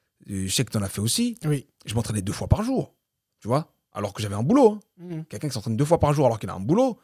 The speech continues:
Speaker 2: Ouais.
Speaker 1: c'est vraiment qui, dans sa tête, c'est important, ce truc-là, tu vois.
Speaker 2: Exactement.
Speaker 1: Et je m'entraînais pas, euh, tout seul, genre, je suis allé courir et le soir, je suis allé faire des pompes. Non, je roulais jusqu'à Épinay, je m'entraînais à la Snake Team. Tu connais la Snake Team ?
Speaker 2: Ouais, je connais la
Speaker 1: Bah
Speaker 2: Snake
Speaker 1: oui,
Speaker 2: Team.
Speaker 1: j'ai, j'ai,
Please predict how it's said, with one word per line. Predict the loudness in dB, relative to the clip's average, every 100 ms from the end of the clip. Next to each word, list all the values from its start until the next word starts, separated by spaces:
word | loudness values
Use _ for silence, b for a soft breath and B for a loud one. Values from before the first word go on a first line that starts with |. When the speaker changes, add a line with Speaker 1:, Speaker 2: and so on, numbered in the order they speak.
| b
Speaker 2:
Ouais. | -6
Speaker 1:
c'est | -4
vraiment | -2 2 2
qui, | 2
dans | -2
sa | -4
tête, | 4 6 6 0 -12
c'est | -8
important, | -8 0 0 4 2
ce | 2
truc-là, | -4 -4 -4 -6
tu | -4
vois. | -2
Speaker 2:
Exactement. | -2 -4 -6 -6
Speaker 1:
Et | -4
je | -2
m'entraînais | -2 -2 -2
pas, | 2 6 6 6 2 -2
euh, | -4 -6 -8 -8
tout | -6
seul, | 0 2 2
genre, | 0
je |
suis | -4
allé | -6
courir | -2 0 2 2
et | 0
le | -2
soir, | -4
je | -4
suis |
allé | -4
faire | -4
des | -4
pompes. | -2 0
Non, | 0 -2 b b b -8
je | -2 2
roulais | 2 2 6 8 8 8 4
jusqu'à | -2 -4 -4 -2
Épinay, | -2 0 0 2 0
je |
m'entraînais | 0 -2 -2
à |
la | -2
Snake | -2 -4
Team. | -4 -4
Tu | -4
connais | -2
la | -2
Snake | -2 -4
Team ? | 0
Speaker 2:
Ouais, | 4 6
je |
connais | 4 0
la | 2
Speaker 1:
Bah | 4
Speaker 2:
Snake | 6
Speaker 1:
oui, | 6
Speaker 2:
Team. | 4 2
Speaker 1:
j'ai, | -4 -8
j'ai, | -12